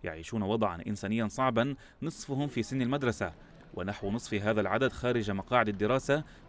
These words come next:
بسبب عدم توفر إمكانية التحاقهم بشكل منتظم، هذا فضلا عن الحاجة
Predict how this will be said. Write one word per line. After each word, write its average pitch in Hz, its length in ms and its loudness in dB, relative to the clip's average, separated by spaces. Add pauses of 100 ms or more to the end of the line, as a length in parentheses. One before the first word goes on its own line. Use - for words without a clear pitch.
بسبب 101 340 0
عدم 104 340 4
توفر 104 420 0
إمكانية 104 520 0
التحاقهم 117 680 -4
بشكل 107 300 -4
منتظم، 110 480 2 (420)
هذا 95 340 -2
فضلا 110 380 0
عن 113 100 2
الحاجة 107 360 -2